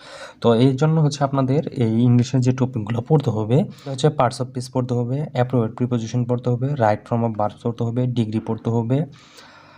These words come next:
তারপর হচ্ছে কন্ডিশনাল সেন্টেন্স পড়তে হবে, vocabulary, synonyms, antonyms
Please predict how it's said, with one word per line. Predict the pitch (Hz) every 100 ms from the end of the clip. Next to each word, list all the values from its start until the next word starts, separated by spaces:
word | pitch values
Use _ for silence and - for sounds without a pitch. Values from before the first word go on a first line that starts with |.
| -
তারপর | 117 113 123
হচ্ছে | 113 127
কন্ডিশনাল | 127 135 123 123 117
সেন্টেন্স | 113 120 110 104
পড়তে | - 117 123
হবে, | 120 139
vocabulary, | 147 123 - 110 107 120
synonyms, | 123 123 110 110 -
antonyms | 113 120 113